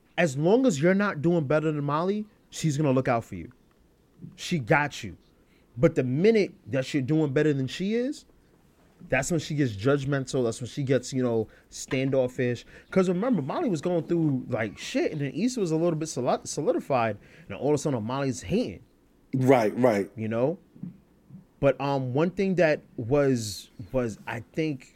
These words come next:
Speaker 1: I, I wanna say, I don't wanna stay a, um, a standout moment, but when Molly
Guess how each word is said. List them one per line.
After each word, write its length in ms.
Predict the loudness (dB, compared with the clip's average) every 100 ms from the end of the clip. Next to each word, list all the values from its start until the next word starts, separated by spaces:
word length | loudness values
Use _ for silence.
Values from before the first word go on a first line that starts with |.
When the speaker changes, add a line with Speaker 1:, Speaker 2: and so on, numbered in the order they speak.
| _
Speaker 1:
I, 160 | -8 -2
I 100 | 0
wanna 140 | 0
say, 260 | -2 -4 -4 -4
I 100 | -4
don't 140 | -4
wanna 260 | -6 -6 -8
stay 280 | -8 -4
a, 120 | -4 -4
um, 360 | -4 -6 -8
a 60 | -12
standout 540 | -14 -8 -6 -4 -6
moment, 340 | -4 -4 -6 -8 -20 -20 -18
but 360 | -10 0 2 2 -2 -14 -4
when 460 | 0 2 0 -4 -8
Molly 720 | -4 -2 0 2 0 -2 -4